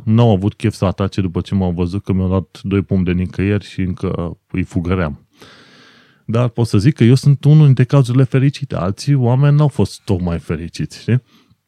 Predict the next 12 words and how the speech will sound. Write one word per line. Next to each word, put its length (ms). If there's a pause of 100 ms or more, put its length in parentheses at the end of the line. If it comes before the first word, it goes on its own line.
(460)
Și 140
în 80
perioada 360
sărbătorii 480
am 120
văzut 360 (180)
destul 520
de 80
multe 640 (260)
jafuri 500
din 140
astea 460